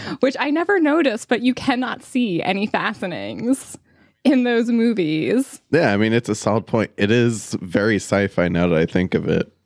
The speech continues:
Speaker 1: Yeah, like, they just don't exist. So, with those vague orders from Lucas, <laughs> Mallo hired Ron Beck as his wardrobe master. I believe that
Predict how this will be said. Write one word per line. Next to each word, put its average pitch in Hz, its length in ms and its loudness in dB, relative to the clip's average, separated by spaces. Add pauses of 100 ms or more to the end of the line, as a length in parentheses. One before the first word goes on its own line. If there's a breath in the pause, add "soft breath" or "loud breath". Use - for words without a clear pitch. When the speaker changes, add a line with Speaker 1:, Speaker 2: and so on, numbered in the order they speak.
(120)
Speaker 1:
Yeah, 214 380 -2
like, - 300 -6
they 208 160 -2
just 226 240 -8
don't 170 220 -2
exist. - 720 -6 (340)
So, 233 800 -2 (520)
with 262 280 0
those 262 340 2
vague 208 420 0
orders 208 540 0
from 196 260 0
Lucas, 190 720 0 (380)
<laughs> - 800 -2
Mallo 254 520 2
hired 190 500 -4
Ron 202 460 2
Beck 180 480 -2 (200)
as 220 160 -2
his 226 180 0
wardrobe 208 460 0
master. 190 720 -4
I - 520 -20
believe 214 500 0 (460)
that 170 320 -2